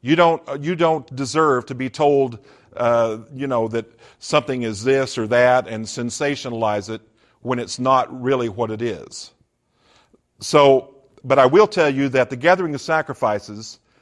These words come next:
is the time when you see the most child abductions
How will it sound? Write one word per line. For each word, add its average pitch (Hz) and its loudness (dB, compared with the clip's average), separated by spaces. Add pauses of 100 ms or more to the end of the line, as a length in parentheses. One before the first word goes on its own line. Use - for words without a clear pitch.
(220)
is 131 0
the 113 -8
time 170 0
when 135 -6 (460)
you 120 -6
see 143 -2
the 123 -6
most 131 0
child 123 0
abductions 107 -8